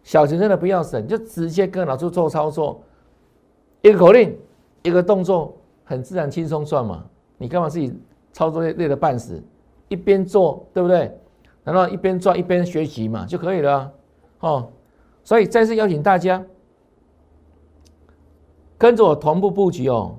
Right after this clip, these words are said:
每一档的形态转强股，好不好？我们一一做锁定。那办理入会就在 LINE 里面直接留言八八八哈。那注意哦，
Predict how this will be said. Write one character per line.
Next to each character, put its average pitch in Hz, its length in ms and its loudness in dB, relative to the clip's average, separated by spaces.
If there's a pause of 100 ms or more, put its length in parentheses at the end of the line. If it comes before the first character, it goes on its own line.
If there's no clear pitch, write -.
(120)
每 139 200 -2
一 208 40 -2
档 147 180 -2
的 135 80 -4
形 147 180 -6
态 170 120 -2
转 123 160 -4
强 120 200 -6
股， 110 160 -12 (360)
好 - 100 -6
不 139 60 0
好？ 156 100 4
我 127 60 -4
们 131 200 -4
一 180 100 -2
一 175 40 -2
做 165 140 0
锁 117 200 -2
定。 131 200 -6 (640)
那 196 280 4
办 180 200 2
理 147 80 0
入 170 160 0
会 175 100 2
就 170 100 -2 (240)
在 180 240 2
LINE 180 200 6
里 123 160 -4
面 151 200 -2
直 151 120 -4
接 160 100 4
留 143 180 2
言 131 120 -2
八 151 260 2
八 139 220 0
八 127 260 -4
哈。 120 260 -8 (440)
那 226 160 -2
注 247 200 -2
意 226 120 0
哦， 196 260 2